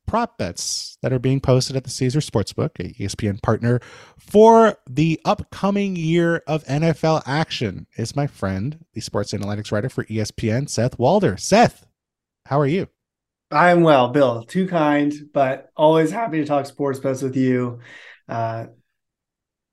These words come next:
Speaker 2: I don't know. We share a lot in, we share a lot in common thinking about, thinking about the,
Speaker 1: <laughs>
Speaker 2: like, league in this, like, very specific way. I, I like to think, and if, if I say something and you agree, then I'm like, "Oh, well, then I, then I know I've got it."
Speaker 1: Oh, no. Oh, no. <laughs>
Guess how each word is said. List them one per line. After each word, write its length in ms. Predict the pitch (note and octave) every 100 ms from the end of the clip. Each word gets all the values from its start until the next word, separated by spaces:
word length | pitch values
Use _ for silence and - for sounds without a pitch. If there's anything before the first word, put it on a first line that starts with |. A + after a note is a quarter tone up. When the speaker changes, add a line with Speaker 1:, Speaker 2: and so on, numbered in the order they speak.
| _
Speaker 2:
I 140 | C3+ D3
don't 140 | C3+
know. 260 | B2 A2 A2
We 140 | D#3
share 220 | D#3+ F#3+ F3
a 80 |
lot 260 | D#3+ D#3+ D#3+
in, 220 | D#3+ D#3
we 100 | -
share 200 | F3+ A#3
a 20 | G#3
lot 240 | G3 G3+
in 80 | G3
common 420 | F#3+ F3+ E3+ D#3+
thinking 300 | F3+ F3 F3
about, 460 | D#3 D#3 D3+ D#3 -
thinking 260 | - F#3 G#3
about 120 | E3+
the, 140 | B3+
Speaker 1:
<laughs> 60 | D#3+
Speaker 2:
like, 240 | C4 D3+
league 340 | D#3+ E3+ F#3+ F3+
in 80 | F3
this, 160 | D#3+
like, 140 | D#3+ D#3
very 180 | F3+
specific 600 | F3 - F3 - F3+ F3 E3+
way. 260 | E3+ F3
I, 260 | E3+ E3 - - -
I 60 |
like 240 | D3+ F#3 F3+
to 100 | -
think, 300 | F3+ F3+ E3+
and 60 |
if, 140 | D3+ - -
if 140 | D#3+
I 180 | E3 G3
say 180 | G3+ G3+
something 380 | G3 F#3 F#3+
and 140 | E3 D#3+
you 140 | G3
agree, 320 | E3+ D3+ F3
then 120 | D#3+ D#3
I'm 180 | C#3
like, 220 | C#3+ C#3 C#3
"Oh, 220 | F3+ D3
well, 100 | C#3+
then 160 | F3+
I, 220 | G3+ D#3+ D3
then 180 | F#3+
I 80 | G3+
know 180 | F3 F#3
I've 200 | E3+ C#3+
got 240 | D3+ C3 -
it." 60 |
Speaker 1:
Oh, 80 | C#3
no. 340 | C3 C3 C3+ C3 - - _ _ _ _ _ _ _ _
Oh, 160 | C3+ B2
no. 240 | A#2+ C3+ -
<laughs> 160 | D3+